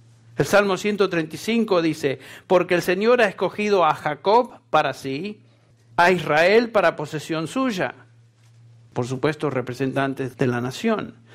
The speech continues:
Deuteronomio siete seis dice Moisés, "Porque tú eres pueblo santo para el Señor tu Dios.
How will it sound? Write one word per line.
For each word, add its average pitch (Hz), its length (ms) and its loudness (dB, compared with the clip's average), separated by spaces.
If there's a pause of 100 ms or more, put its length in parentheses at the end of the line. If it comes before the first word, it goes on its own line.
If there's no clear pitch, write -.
(140)
Deuteronomio 185 720 2
siete 190 400 0
seis 220 320 2
dice 160 460 -2
Moisés, 147 640 -2 (280)
"Porque 180 300 2
tú 214 220 0
eres 240 240 4
pueblo 220 340 4
santo 233 500 4
para 185 200 4
el 165 80 0
Señor 175 360 -2
tu 175 160 -4
Dios. 143 440 -6